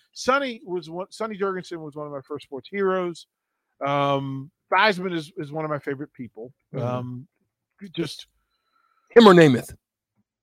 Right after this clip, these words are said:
Speaker 1: Namath's not in the same class. Matter of fact,
Speaker 2: Ooh.
Speaker 1: Theismann should be in the super, in, in the Hall of Fame before Namath. The, if you put the numbers side by side, it's not even close.
Speaker 2: Okay.
Speaker 1: So, uh, and Theismann was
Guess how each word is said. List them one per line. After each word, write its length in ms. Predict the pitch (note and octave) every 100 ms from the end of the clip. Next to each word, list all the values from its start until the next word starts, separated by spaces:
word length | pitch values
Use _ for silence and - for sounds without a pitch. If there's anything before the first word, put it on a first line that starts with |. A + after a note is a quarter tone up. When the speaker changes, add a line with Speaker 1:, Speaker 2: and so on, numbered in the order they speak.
| _ _ _ _ F#3+
Speaker 1:
Namath's 400 | A#3+ C4+ A#3 G#3+
not 120 | A3+
in 40 |
the 60 | G#3
same 200 | G3+ F#3+
class. 520 | - G#3+ F3 - -
Matter 200 | E3 G3
of 60 | D4
fact, 180 | D4 G#3
Speaker 2:
Ooh. 20 |
Speaker 1:
Theismann 340 | A3 B3 B3 E3+
should 140 | G3+
be 120 | G3
in 80 | G3
the 60 | E3
super, 320 | G#3 G3 G#3+
in, 80 | F#3
in 180 | G3 F3
the 100 | E3
Hall 180 | F#3
of 60 | F#3
Fame 140 | F#3
before 280 | D#3+ D#3 F3+
Namath. 220 | D#3 D3 F2+ _ _ _ _ _ _ _ _ _ D3
The, 120 | G3
if 100 | E3+
you 80 | F#3
put 140 | A#3
the 60 | A3+
numbers 260 | A3 G3+
side 200 | A3 G3+
by 100 | F#3+
side, 300 | E3+ F#3+ F3+
it's 160 | F3 -
not 120 | F3
even 160 | D3+ D3
close. 220 | D3+ A#2+ _ _ -
Speaker 2:
Okay. 120 | D#3+ - _
Speaker 1:
So, 520 | - G3 F#3+ F3+ F3 - _ _ _ _ _ _ _ _ _ _ -
uh, 260 | E3+ E3+ D#3+
and 140 | F3+
Theismann 380 | E3 A3+ A3 A3+
was 180 | G3 C#3+